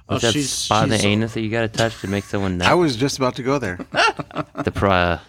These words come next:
Speaker 3: One or two fingers.
Speaker 1: milk in the prostate. Have you ever had your prostate milked?
Speaker 2: No.
Speaker 1: Me neither.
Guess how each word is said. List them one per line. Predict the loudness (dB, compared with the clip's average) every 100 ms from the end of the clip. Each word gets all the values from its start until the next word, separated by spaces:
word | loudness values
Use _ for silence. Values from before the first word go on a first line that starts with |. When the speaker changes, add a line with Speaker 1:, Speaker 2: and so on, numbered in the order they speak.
| _ _ _ -20 _ -6
Speaker 3:
One | 0 2 4
or | 2
two | 2 0
fingers. | 0 2 4
Speaker 1:
milk | 4
in | 4
the | 4
prostate. | 4 4 2 -2 -6 -8 _ -20 -20 _ -18 -4
Have | 0
you | 2
ever | 2
had |
your | 0
prostate | 0 -2 -2 -4
milked? | -4 -6 -8 -16 _ -20 -18
Speaker 2:
No. | -16 -16 -14 -6 2
Speaker 1:
Me | 4
neither. | 6 4 2